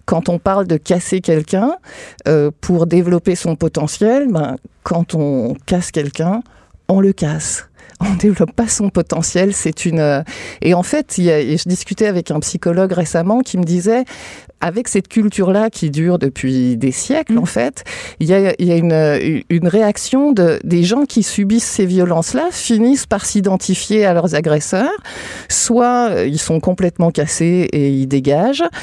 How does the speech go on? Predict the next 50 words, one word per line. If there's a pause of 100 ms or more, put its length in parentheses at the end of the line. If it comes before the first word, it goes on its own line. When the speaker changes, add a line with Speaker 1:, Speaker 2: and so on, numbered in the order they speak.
(300)
Speaker 1:
euh,
soit
ils
sont
complètement
cassés
et (200)
ils
respectent
et
ils
perpétuent
la
loi
du
silence.
Speaker 2:
Vous
avez
parlé
de
grooming
dans (240)
Speaker 1:
Soit, (120)
Speaker 2:
l'article.
Speaker 1:
soit
ils
s'identifient
et
ils
reproduisent
la
même
chose.
Speaker 2:
Ouais.
Speaker 1:
C'est,
c'est
toute
la
question
de,
de
l'éducation. (400)
Un
enfant
qui
grandit
dans
un
milieu
violent,